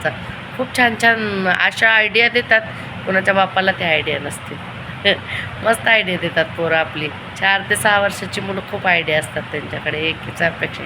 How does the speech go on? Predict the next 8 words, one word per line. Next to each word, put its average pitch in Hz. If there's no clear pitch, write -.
पण 185
पोरात 226
बसायचं, 220
पोरांचा 190
आशीर्वाद 170
घ्यायचा, 170
चांगले 165
होणार. 160